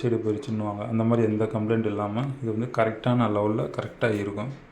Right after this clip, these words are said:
இப்படி ஒரு தடவை வெட்டி தைச்சு பாருங்க. அவ்வளவுதான் ஃப்ரண்ட்டு. இதை வந்து நம்ம கீ பட்டி இப்போ வெட்டிக்கலாம். இதுக்கு எப்படி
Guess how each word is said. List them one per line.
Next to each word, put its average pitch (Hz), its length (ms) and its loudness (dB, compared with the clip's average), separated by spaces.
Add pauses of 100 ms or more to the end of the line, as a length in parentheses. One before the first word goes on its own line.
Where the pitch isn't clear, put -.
(580)
இப்படி 120 220 0
ஒரு 101 80 2
தடவை 110 220 2
வெட்டி 117 240 -2
தைச்சு 117 280 -4
பாருங்க. 101 300 -4 (1300)
அவ்வளவுதான் 110 460 -4
ஃப்ரண்ட்டு. 110 340 -6 (1000)
இதை 120 160 0
வந்து 127 180 2
நம்ம 117 120 4 (120)
கீ 131 80 0 (100)
பட்டி 120 180 0
இப்போ 110 160 -4
வெட்டிக்கலாம். 101 420 -6 (600)
இதுக்கு 113 220 -2
எப்படி 117 200 -2